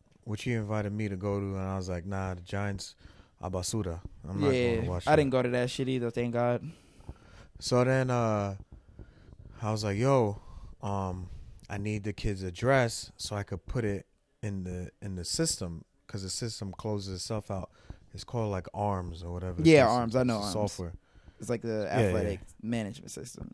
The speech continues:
Speaker 2: Yeah.
Speaker 1: Exactly. So, so I asked Jonathan. I said, "Yo, I need, I need the,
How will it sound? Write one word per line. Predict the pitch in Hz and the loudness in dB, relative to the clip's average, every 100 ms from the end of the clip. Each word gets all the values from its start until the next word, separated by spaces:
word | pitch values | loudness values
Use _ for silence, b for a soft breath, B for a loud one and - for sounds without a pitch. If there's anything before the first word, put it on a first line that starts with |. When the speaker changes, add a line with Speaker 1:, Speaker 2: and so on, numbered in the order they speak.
| - | -12
Speaker 2:
Yeah. | 107 76 - _ - | -12 -12 -16 _ -8
Speaker 1:
Exactly. | 117 104 131 131 - 92 101 | -4 4 6 6 2 -6 -8
So, | - - 120 113 110 107 - b b b b b _ _ | -6 0 2 2 0 -4 -12 b b b b b _ _
so | - 107 | -8 -2
I | 104 | 0
asked | 113 120 | 2 0
Jonathan. | 117 113 110 - 92 90 - - | 0 -2 -2 -4 -8 -8 -12 -12
I | 90 | -10
said, | 92 90 87 | -6 -6 -4
"Yo, | 95 90 | -4 -4
I | 85 | -6
need, | 90 92 92 | -6 -8 -8
I | 90 | -8
need | 92 95 90 | -6 -6 -8
the, | 87 85 | -8 -8